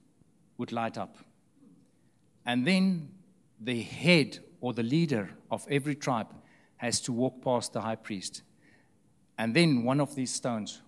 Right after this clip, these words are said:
will go out, and it's that tribe. Then that tribe stands,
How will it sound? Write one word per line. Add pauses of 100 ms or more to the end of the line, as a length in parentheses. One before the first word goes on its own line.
will
go
out, (720)
and
it's
that
tribe. (1700)
Then
that
tribe
stands,